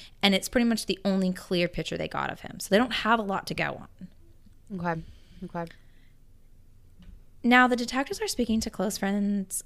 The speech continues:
Speaker 1: of Mindy, and they actually come down to the police department to see if they could possibly recognize the male in the picture.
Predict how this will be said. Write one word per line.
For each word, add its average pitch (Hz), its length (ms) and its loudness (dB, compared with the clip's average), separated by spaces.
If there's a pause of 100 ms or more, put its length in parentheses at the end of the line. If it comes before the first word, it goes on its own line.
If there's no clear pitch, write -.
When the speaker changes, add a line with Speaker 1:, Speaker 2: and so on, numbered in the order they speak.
Speaker 1:
of 196 140 0
Mindy, 190 640 -2 (160)
and 190 500 2 (460)
they 202 480 2 (540)
actually 220 340 6
come 269 220 0
down 190 320 2
to 208 80 -6
the 196 80 0
police 190 220 -2
department 185 440 0
to 185 80 -4
see 202 220 0
if 202 100 -2
they 220 80 -2
could 208 200 -6
possibly 240 680 -4
recognize 302 540 -4
the 302 100 -4
male 302 160 -2
in 294 80 -4
the 294 60 -8
picture. 302 580 -4